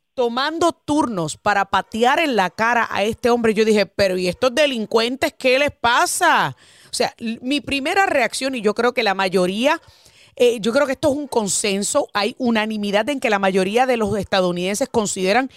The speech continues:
que estos tipos eran delincuentes disfrazados de policía. Yo no sé si ustedes están de acuerdo conmigo.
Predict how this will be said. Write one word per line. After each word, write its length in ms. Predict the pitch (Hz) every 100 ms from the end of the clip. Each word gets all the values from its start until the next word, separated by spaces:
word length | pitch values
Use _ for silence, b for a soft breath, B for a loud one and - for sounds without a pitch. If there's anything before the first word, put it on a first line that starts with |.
| B B B
que 120 | -
estos 340 | 247 - 294 -
tipos 540 | 277 262 - 233 - B B B
eran 320 | 220 247 277
delincuentes 680 | 240 208 208 226 240 262 247
disfrazados 600 | 262 233 208 233 247 233
de 100 | 202
policía. 600 | 196 185 170 - 320 226
Yo 140 | 208
no 100 | 240
sé 100 | 233
si 80 | 208
ustedes 320 | 214 220 214
están 260 | 196 - 180
de 60 |
acuerdo 340 | 151 - 156 147
conmigo. 500 | 139 170 294 135